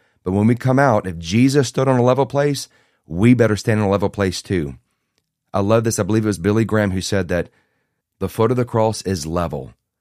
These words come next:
Everyone stands at the same place.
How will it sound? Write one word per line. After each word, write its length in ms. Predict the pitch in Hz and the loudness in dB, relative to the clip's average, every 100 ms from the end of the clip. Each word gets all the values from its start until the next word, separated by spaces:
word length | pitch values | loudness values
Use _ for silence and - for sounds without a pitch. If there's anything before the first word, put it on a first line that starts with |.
| _ _ _ - | _ _ _ -4
Everyone 500 | 110 101 92 85 78 | -2 0 0 -2 -4
stands 420 | - 98 95 98 | -6 -4 -2 -4
at 80 | - | -8
the 100 | - | -10
same 580 | - 98 92 95 92 - | -6 -2 0 -2 -4 -8
place. 500 | 92 82 73 - - | -6 -6 -6 -10 -12